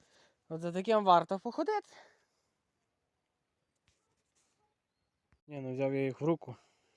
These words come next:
Ох. Ах, клас, просто.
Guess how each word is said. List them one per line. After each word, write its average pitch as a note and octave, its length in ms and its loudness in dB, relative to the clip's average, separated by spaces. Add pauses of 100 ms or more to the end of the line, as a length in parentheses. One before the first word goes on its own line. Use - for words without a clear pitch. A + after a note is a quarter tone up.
(240)
Ох. A#2+ 420 -10 (2500)
Ах, - 300 -20
клас, - 360 -20 (240)
просто. - 380 -20